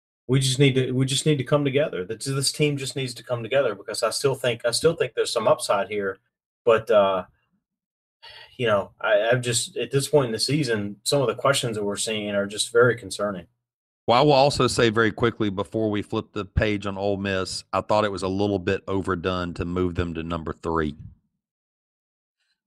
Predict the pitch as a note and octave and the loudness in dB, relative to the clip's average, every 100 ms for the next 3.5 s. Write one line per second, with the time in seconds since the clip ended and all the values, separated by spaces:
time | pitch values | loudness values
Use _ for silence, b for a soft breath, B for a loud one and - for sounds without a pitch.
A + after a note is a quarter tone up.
0 | _ - E2+ D2+ D#2 - G#2+ G#2+ G#2+ G#2 | _ -6 -2 0 -2 0 0 4 4 4
1 | G#2+ G#2+ G2 F2 G#2+ G2 G2 F2 G2 F#2 | 4 4 2 2 2 2 0 -2 -2 0
2 | F2+ - G#2+ G2+ F#2+ F#2 G2 F2+ F#2 - | -6 2 2 2 0 0 0 0 -2 0
3 | G#2+ G2 F#2 E2+ | 2 2 2 -4